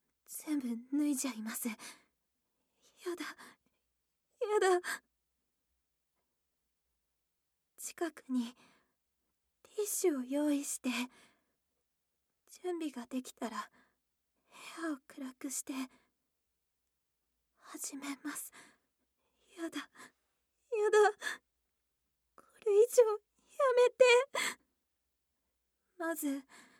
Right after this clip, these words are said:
優しく自分の股を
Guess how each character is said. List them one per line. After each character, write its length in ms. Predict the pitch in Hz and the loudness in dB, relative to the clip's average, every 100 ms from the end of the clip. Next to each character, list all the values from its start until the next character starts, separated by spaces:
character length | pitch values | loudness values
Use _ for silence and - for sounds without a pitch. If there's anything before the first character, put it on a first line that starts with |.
| _ _ _ _ _ _ - 359 | _ _ _ _ _ _ -14 -2
優 120 | 370 | 0
し 120 | 359 - | 0 0
く 200 | 370 - _ _ | -2 -2 _ _
自 240 | - - 381 | -12 -2 0
分 260 | 381 370 | 2 4
の 140 | 381 359 | 4 4
股 460 | 392 370 403 | -2 -4 0
を 60 | 381 | 0